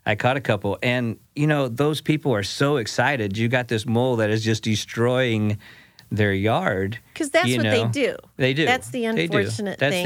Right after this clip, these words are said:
Speaker 1: the
Speaker 2: is,
Speaker 1: unfortunate
Speaker 2: and
Speaker 1: part, is they
Speaker 2: Americans, we love our lawns.
Speaker 1: They do.
Speaker 2: So you can't
Speaker 1: Yeah.
Speaker 2: be messing with the lawns.
Speaker 1: Yeah.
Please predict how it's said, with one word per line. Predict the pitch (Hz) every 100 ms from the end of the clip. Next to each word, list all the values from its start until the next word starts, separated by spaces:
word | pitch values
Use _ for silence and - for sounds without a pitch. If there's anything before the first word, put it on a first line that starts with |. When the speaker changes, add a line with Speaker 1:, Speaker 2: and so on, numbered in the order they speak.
| 165
Speaker 1:
the |
Speaker 2:
is, | 156
Speaker 1:
unfortunate | 147 143 139 - 147
Speaker 2:
and | 214
Speaker 1:
part, | 113 110 120
is | - 135
they | 151
Speaker 2:
Americans, | 208 220 233 240 240 226
we | 208
love | 190 190
our | 202 196
lawns. | 190 185 - - -
Speaker 1:
They | - 110
do. | 123 185
Speaker 2:
So | 185
you | 180 180
can't | - -
Speaker 1:
Yeah. | 131
Speaker 2:
be | 202
messing | 196 - 190
with | 185
the | 180
lawns. | 165 - -
Speaker 1:
Yeah. | 139 151 110